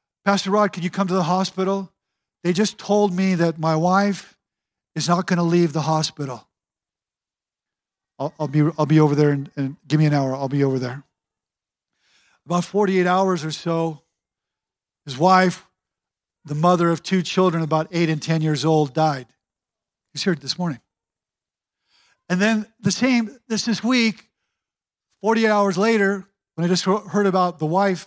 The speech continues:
passing, then I hear about, uh, another person who was here this morning sitting right there, that his brother, a pastor that baptized him at one of our baptisms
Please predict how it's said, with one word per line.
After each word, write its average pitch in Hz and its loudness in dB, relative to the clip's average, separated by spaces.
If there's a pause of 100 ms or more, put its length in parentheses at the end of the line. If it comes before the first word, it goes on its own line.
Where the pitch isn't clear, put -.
(160)
passing, 190 -2 (880)
then 214 0
I 262 4
hear 196 2
about, 185 -2 (540)
uh, 151 -4
another 226 0
person 196 0
who 180 2
was 180 0
here 202 2
this 175 -4
morning 202 0
sitting 185 -2
right 180 0
there, 185 0 (500)
that 190 2
his 196 -2
brother, 202 0 (420)
a - -20
pastor 202 0
that 160 -4
baptized 196 0
him 180 -2
at 202 -6
one 233 0
of 240 0
our 220 2
baptisms 208 0